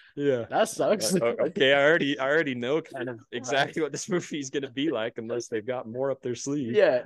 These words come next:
Speaker 2: So it, it feels like, um,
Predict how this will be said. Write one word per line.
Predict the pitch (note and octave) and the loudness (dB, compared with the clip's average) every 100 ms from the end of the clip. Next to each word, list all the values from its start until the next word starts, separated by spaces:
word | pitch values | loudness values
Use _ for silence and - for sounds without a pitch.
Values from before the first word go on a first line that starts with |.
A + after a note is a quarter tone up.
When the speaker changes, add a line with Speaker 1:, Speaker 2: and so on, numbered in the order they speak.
| - | -4
Speaker 2:
So | - F#3 - | 0 0 0
it, | D#3 _ _ _ _ _ _ _ _ _ B2 A#2 _ | -8 _ _ _ _ _ _ _ _ _ -20 -20 _
it | D3+ D#3+ | -4 -4
feels | - F#3 G3 | 2 4 4
like, | G3 F#3+ E3+ - - - | 4 2 2 -6 -16 -4
um, | B2+ A#2+ G#2+ G2 | -4 -2 -6 -8